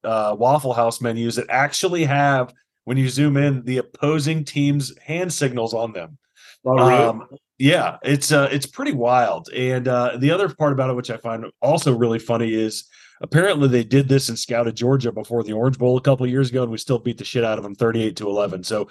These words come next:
Speaker 1: that just goes to show the power of Kirby Smart. Um, my, my, my take on this at the, at, at the end of the day, I think Jim Harbaugh is coaching the Chicago Bears next year. Uh, this will be his last year at Michigan. I think he's going to, uh, see his way out of Ann Arbor after this is all said and done.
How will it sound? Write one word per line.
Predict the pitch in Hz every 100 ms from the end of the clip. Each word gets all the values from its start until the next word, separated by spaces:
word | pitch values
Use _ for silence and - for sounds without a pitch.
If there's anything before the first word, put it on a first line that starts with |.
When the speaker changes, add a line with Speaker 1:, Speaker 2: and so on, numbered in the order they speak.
| - -
Speaker 1:
that | - 147
just | 156 139
goes | 143 127
to |
show | - 135
the | 117
power | 110 123 123 117
of | 104
Kirby | 123 117
Smart. | 110 123 123 135 _ _ _ _ -
Um, | 120 120 117 113 113
my, | - 175 160
my, | 156 185 175
my | 147
take | 143 175 190
on | 156 135
this | 135 135 - -
at | 123
the, | 127 131
at, | - 123 -
at | 117
the | 139
end | 147
of | 127
the |
day, | 123 120
I | 120
think | 131 135 117
Jim | - 123
Harbaugh | 113 120 120 123 117
is | 113 110 110
coaching | - 120 123
the | 113
Chicago | 98 113 110 113 110
Bears | 110 110 120
next | 120 120 -
year. | 127 127 - - - _
Uh, | - 107 104
this | 104 123
will | 120
be | 117
his | 107
last | 107 107 113
year | 101
at |
Michigan. | 107 104 101 104 104 101
I |
think | 104 110 -
he's | 110 104
going | 104 104 101
to, | 101 104 98
uh, | 95 98 98 92
see | 85 117
his | 104 98
way | 98 95
out | 92 92
of | 90
Ann | 87
Arbor | 85 85 85
after | 87 92
this | 82
is | -
all | 85
said | 85 90
and | 82
done. | 85 82